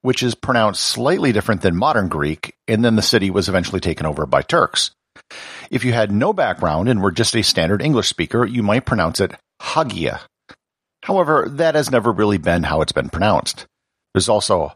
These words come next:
Haia, Hygeia with the H silent. The standard pronunciation and what I'll be using in this episode is Aya. This would be as if it were spelled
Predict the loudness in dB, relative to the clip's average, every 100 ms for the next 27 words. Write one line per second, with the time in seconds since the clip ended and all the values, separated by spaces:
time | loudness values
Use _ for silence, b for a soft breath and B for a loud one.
0 | _ -4 0 2 2 0 -4 _ _ _
1 | -4 -2 -2 0 2 2 -2 -4 -2 -2
2 | -2 0 2 2 0 -4 -14 _ _ _
3 | -20 B -2 0 2 0 0 0 0 0
4 | 0 2 0 0 0 0 2 0 0 0
5 | 0 2 0 0 0 -2 -2 -4 -6 -8
6 | -6 -4 -6 _ _ _ -2 2 2 0
7 | -6 _ _ _ _ _ _ _ _ _
8 | -2 -2 0 -2 -2 0 0 0 0 0
9 | 0 -2 0 -2 -2